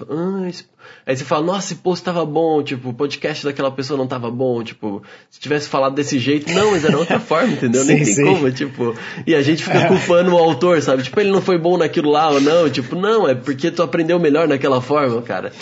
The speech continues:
Speaker 1: <laughs> Então, acho que tem essas coisas que são muito da hora, assim, de pensar nos formatos e tudo mais,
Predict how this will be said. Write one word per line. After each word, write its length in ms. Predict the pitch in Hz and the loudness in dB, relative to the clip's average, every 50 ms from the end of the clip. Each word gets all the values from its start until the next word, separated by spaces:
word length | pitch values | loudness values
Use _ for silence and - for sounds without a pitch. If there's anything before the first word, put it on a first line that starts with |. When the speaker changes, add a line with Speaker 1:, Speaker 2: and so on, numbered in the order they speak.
| - - - - - | -18 -18 -18 -14 -8
Speaker 1:
<laughs> 420 | 135 123 - - - - - - - 180 - - - - 190 - - - - 185 180 - - - - - - - - 208 190 135 - - - | -8 -4 -4 -2 -4 -4 -8 -6 -8 -8 -10 -10 -8 -8 -8 -8 -8 -12 -14 -14 -14 -12 -12 -12 -12 -10 -10 -12 -12 -14 -14 -16 -18 -12 -6
Então, 300 | - 127 127 123 139 143 | -4 -4 -4 0 0 0
acho 120 | 151 147 - | 0 0 0
que 60 | - | 0
tem 80 | 165 160 | 0 0
essas 240 | 151 147 156 147 - | 0 0 -2 -4 -2
coisas 320 | - 151 151 160 170 160 | 0 0 0 0 0 -4
que 60 | - | -2
são 120 | - 156 139 | 0 2 2
muito 200 | 127 143 147 156 | 4 2 2 2
da 160 | 175 175 175 | 0 0 2
hora, 280 | 151 147 156 165 - 131 | 2 2 2 2 2 0
assim, 220 | 123 - 127 123 | -2 -2 -4 -4
de 100 | 110 113 | -4 -4
pensar 320 | - 120 120 117 - 113 | -6 -6 -6 -2 -2 -2
nos 140 | 123 117 120 | -2 -2 -4
formatos 640 | - 127 120 110 104 101 110 120 131 135 127 110 110 | -2 -2 -2 -2 0 -2 -2 -2 -2 -4 -4 -6 -8
e 80 | 113 110 | -8 -6
tudo 220 | 110 113 110 120 | -6 -6 -4 -2
mais, 460 | 117 117 117 117 - - 131 - - | -2 0 0 0 -2 -4 -6 -10 -16